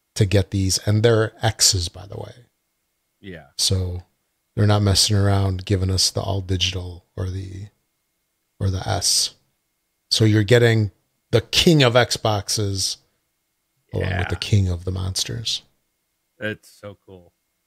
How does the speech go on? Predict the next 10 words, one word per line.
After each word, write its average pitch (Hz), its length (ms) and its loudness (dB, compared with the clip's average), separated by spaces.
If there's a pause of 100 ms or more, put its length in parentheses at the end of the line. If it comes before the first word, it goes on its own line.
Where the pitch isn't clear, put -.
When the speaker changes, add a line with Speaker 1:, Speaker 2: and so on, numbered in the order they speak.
(360)
Speaker 1:
Oh 117 140 8
yeah, 98 320 2
that's - 240 -4
right. 92 180 0
It's, - 260 -2 (120)
it's - 200 -2
Mothra, 110 840 2
Rodan, 107 580 2
and 101 300 -4
King 107 580 2